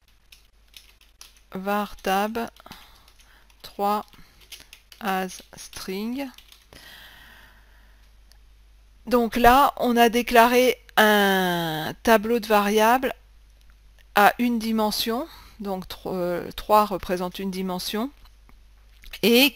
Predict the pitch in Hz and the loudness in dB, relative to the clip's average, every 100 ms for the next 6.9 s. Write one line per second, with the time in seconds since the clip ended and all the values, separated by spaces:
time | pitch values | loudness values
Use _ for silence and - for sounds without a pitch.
0 | - - 220 226 233 220 208 208 196 - | -6 -6 -2 -2 -2 0 0 0 -4 -4
1 | 226 262 - 302 285 - 262 254 214 190 | -2 -2 0 2 2 2 2 2 -2 -6
2 | - - - - 202 190 190 - _ _ | -12 -16 -10 -6 -6 -6 -14 -18 _ _
3 | _ _ 202 202 214 208 190 185 175 220 | _ _ -8 -2 0 0 -2 -4 -6 -6
4 | 226 214 - 185 175 190 240 - - - | -6 -8 -4 -4 -2 -2 -2 -6 -20 -20
5 | - - _ - 208 208 233 - 208 208 | -20 -20 _ -6 -2 -2 -4 -4 2 2
6 | - - 202 190 180 180 202 226 175 | 2 -2 -6 -4 -4 -4 -4 -2 -6